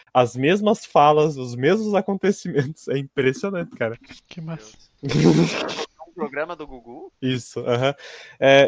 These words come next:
Speaker 1: eu não lembro, agora eu não consigo lembrar qual que era o piloto do Supernatural, qual que era o caso.
Speaker 3: O piloto
Speaker 1: Mas era um
Speaker 3: era o
Speaker 1: acidente de trânsito, alguma
Speaker 3: Ah, era,
Speaker 1: coisa
Speaker 3: era numa, acho
Speaker 1: assim.
Speaker 3: que, tipo, numa ponte que o pessoal desaparecia,
Speaker 1: Isso,
Speaker 3: tipo, é.
Speaker 1: isso. E o episódio de Lendas Urbanas do Gugu era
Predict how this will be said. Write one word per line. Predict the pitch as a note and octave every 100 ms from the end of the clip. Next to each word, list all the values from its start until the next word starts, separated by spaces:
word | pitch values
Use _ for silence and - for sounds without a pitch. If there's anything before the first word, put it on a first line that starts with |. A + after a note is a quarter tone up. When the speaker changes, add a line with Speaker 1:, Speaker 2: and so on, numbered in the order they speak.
| D3
Speaker 1:
eu |
não | G3
lembro, | G3 G#3 D3
agora | C3 C#3 D#3+
eu |
não | F#3
consigo | F#3+ - F3 F3
lembrar | D#3+ D3 D3+
qual | D#3 D3
que | - -
era | C3+ C3+
o | C#3+
piloto | - B2 C3 C3+ B2+
do | B2
Supernatural, | - - A#2+ A#2 A#2+ - B2
qual | - B2
que | B2+ -
era | A#2+
o | B2+
caso. | - A#2+ A#2 A2 A2 A2+ B2 - _
Speaker 3:
O | -
piloto | B2+ B2+
Speaker 1:
Mas | B2+
era | C3+ D3
um |
Speaker 3:
era | D#3+
o |
Speaker 1:
acidente | G#3 D3+ D#3 F3+
de | F3
trânsito, | - C#3 C3+ D3 D3+ B2 A2+ _ A2+
alguma | A2 A2 D3 C3
Speaker 3:
Ah, |
era, | D#3
Speaker 1:
coisa | E3+ -
Speaker 3:
era | B2
numa, | E3 E3 A#2+ -
acho | C#3+
Speaker 1:
assim. | A#2 G#2
Speaker 3:
que, |
tipo, | - _ D#3+
numa | D#3+ D3+ -
ponte | C3+ D3 -
que | C#3
o |
pessoal | C3+ - A#2+
desaparecia, | B2 C3 B2+ F3
Speaker 1:
Isso, | F3+ F#3 F#3 E3+ - -
Speaker 3:
tipo, | D3+ -
é. | D#3
Speaker 1:
isso. | D#3 D#3 - - A#2
E | C3+ D3
o | D3+ D#3+ E3+ E3 D#3+ D#3+ D#3+ D#3+ -
episódio | F3 D3 D3+ D#3 F3
de |
Lendas | D#3 D#3+ D#3+
Urbanas | D3 D3 D#3 -
do | C#3+
Gugu | E3 D3 D#3
era | E3